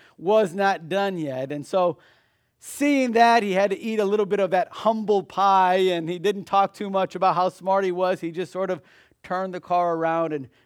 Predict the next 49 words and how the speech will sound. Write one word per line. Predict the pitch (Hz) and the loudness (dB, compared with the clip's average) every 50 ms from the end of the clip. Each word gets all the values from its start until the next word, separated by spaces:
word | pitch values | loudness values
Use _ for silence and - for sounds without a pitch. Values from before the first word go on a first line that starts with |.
| _ | _
made | - 160 175 190 196 190 190 175 | -14 -10 -6 -2 -2 0 0 -2
his | 180 143 | -2 -4
way | 147 180 180 175 | -4 -4 -4 -4
back | 160 131 170 175 180 180 165 - | -2 0 2 2 2 2 0 -4
to | - | -10
the | 156 160 160 | -10 -10 -8
main | 156 165 165 170 165 160 | -6 -4 -4 -4 -4 -4
road | 156 165 165 170 170 147 | -2 0 0 0 0 -2
where | 147 147 | -6 -6
they | 147 151 151 156 | -4 -4 -2 -2
had | 151 143 135 123 | -4 -6 -6 -8
detoured. | 156 175 180 151 - - 143 127 123 127 123 | -10 -10 -10 -10 -10 -12 -12 -12 -12 -10 -10
And, | 131 131 123 - _ _ _ _ _ _ _ _ _ - _ | -10 -10 -10 -14 _ _ _ _ _ _ _ _ _ -12 _
and | 175 190 | -8 -8
it | 170 | -6
was | 214 190 - | -6 -8 -4
funny, | - 233 247 262 254 233 214 | 4 6 6 6 6 4 2
as | 202 190 156 - | 0 -2 -2 -2
he | 190 185 | -6 -8
finally | - - 208 214 233 240 240 226 | -2 0 2 2 2 0 0 -4
made | 220 226 220 214 208 | 0 0 0 0 0
it | 180 160 | -2 -2
back | 208 208 214 208 - - | 0 0 0 0 -2 -6
to | - 185 | -8 -6
the | 175 180 | -6 -6
road | 160 151 185 196 196 202 185 | -4 0 2 2 2 2 0
that | 160 175 151 | -2 -6 -4
he | 160 175 | -4 -2
had | 180 180 160 | -2 -2 -2
detoured | 170 180 147 - 185 185 180 175 170 | -4 -8 -8 -6 -6 -4 -4 -4 -6
off | - 165 175 185 190 185 - _ | -4 0 2 2 2 2 -2 _
to, | - 165 160 160 | -10 -8 -6 -6
where | 151 143 156 151 | -6 -6 -6 -6
the | 147 135 | -6 -8
sign | - - - 185 190 202 202 196 185 180 | -10 -4 -2 0 0 0 0 -2 -4 -4
was, | 185 190 185 170 160 156 160 147 - _ _ _ _ _ _ - | -2 0 2 2 2 0 -2 -4 -10 _ _ _ _ _ _ -2
on | 220 208 202 | -2 -2 0
the | 185 185 170 | 0 -2 -2
back | 135 113 196 208 226 233 220 - | 0 2 4 4 4 4 2 0
of | 208 175 | -4 -6
the | 156 180 147 | -4 -8 -8
sign | - - 196 190 190 180 175 165 160 | -4 -2 0 0 2 2 0 -2 -4
it | 156 139 | -6 -8
said, | - - 180 170 160 160 143 123 - _ _ _ _ _ | -4 -2 0 2 2 0 -2 -8 -14 _ _ _ _ _
"Welcome | - 127 165 190 196 196 196 180 165 143 | -6 -2 0 0 0 0 -2 -6 -6 -2
back, | 135 185 190 190 170 - _ _ | 0 2 2 2 2 0 _ _
genius." | - 143 147 139 135 135 139 147 147 - - - _ _ _ _ _ _ _ _ _ _ _ _ _ _ _ _ _ _ _ _ _ _ _ _ _ _ _ _ _ _ _ _ _ _ _ _ _ _ _ _ _ _ _ _ _ _ _ _ _ _ _ | -14 -12 -10 -10 -8 -8 -8 -8 -10 -12 -18 -20 _ _ _ _ _ _ _ _ _ _ _ _ _ _ _ _ _ _ _ _ _ _ _ _ _ _ _ _ _ _ _ _ _ _ _ _ _ _ _ _ _ _ _ _ _ _ _ _ _ _ _
You | - 240 277 | -4 2 4
know, | 285 277 262 262 - - | 4 4 4 4 0 -4